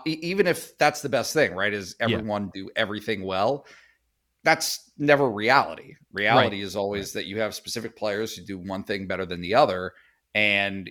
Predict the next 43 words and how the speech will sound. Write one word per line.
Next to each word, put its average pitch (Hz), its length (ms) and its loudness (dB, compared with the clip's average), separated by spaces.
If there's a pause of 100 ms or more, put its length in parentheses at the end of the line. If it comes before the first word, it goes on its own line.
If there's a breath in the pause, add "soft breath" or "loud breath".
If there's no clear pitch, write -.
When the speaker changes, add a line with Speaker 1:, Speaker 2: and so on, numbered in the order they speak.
(120)
Speaker 1:
y-, 101 260 -14
you 107 240 -10
wanna 120 260 -2
be 104 300 -6
able 107 260 -2
to - 240 -12
play 135 440 2
to - 160 -8
those 107 240 -2
strengths 135 560 -2
and 165 320 4
minimize 143 400 2
their 131 100 0
weaknesses 107 520 -8
as 101 140 -10
much 120 160 -2
as 117 80 -4
you 113 80 -6
possibly 104 340 2
can. 135 320 0 (400 soft breath)
Speaker 2:
Yeah. 113 140 0
Speaker 1:
So 90 360 -2 (440 loud breath)
Speaker 2:
So 240 160 4
I 233 120 6
sh-, 180 120 -6
I 202 100 4
should 202 180 2
also 175 220 0
preface 135 440 -4
that 135 220 -2
that's 202 220 0
kind 208 280 2
of 143 120 -2
the 147 280 -4
final 151 540 2
evolution 117 760 -2 (520)
of 147 520 0 (100)
a 151 80 0
defense 131 480 -2
like 101 220 -10
this. - 380 -10
So 143 500 2
Speaker 1:
Right. 90 140 -12